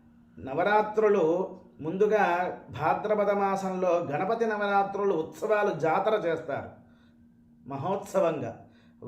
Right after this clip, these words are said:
అక్కడ వాక్యార్థం చెబుతారు. వేదము, వేదార్థము, మంత్రము, మంత్రార్థము, శిక్ష, వ్యాకరణము, పూర్వమీమాంస, ఉత్తరమీమాంస, ఇవన్నీ కూడా పండితులందరూ కూడా వచ్చి జగద్గురువులు శారదామాత యొక్క అనుగ్రహంతో అక్కడ చేస్తారు.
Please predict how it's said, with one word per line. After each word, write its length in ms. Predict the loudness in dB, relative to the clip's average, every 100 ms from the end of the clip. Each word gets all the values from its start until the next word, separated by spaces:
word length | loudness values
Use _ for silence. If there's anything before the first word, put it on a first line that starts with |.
| -10
అక్కడ 320 | -8 -2 0
వాక్యార్థం 840 | 2 2 -2 0 0 0 0 -2 0
చెబుతారు. 440 | 0 0 -2 -4 -8 -16 -20 -20 -20 -20 -20 -10
వేదము, 600 | 2 4 6 2 0 0
వేదార్థము, 800 | 4 4 6 4 4 0 -2 -2 -2
మంత్రము, 460 | -2 -2 -2 0 0
మంత్రార్థము, 880 | 0 -4 -2 0 0 0 -2 -2 -2
శిక్ష, 400 | -4 -6 -6 0
వ్యాకరణము, 1120 | 2 2 2 0 0 0 0 2 0 -2 -4 -10 -20 -8
పూర్వమీమాంస, 800 | 4 4 6 2 2 0 0 0 2
ఉత్తరమీమాంస, 1040 | 4 4 2 0 0 0 0 0 -2 -2 -2 -2 -8 -18 -12
ఇవన్నీ 360 | -4 -2 0 2
కూడా 340 | 4 6 4
పండితులందరూ 760 | 2 0 0 2 2 2 2 2
కూడా 280 | 2 2 4
వచ్చి 320 | 2 4 4
జగద్గురువులు 760 | 4 0 -2 4 4 6 0
శారదామాత 640 | 0 0 0 0 0 -2 -2
యొక్క 240 | -2 0
అనుగ్రహంతో 580 | -2 -2 -4 -4 -4 -2
అక్కడ 300 | -2 -2 -4
చేస్తారు. 380 | -6 -6 -10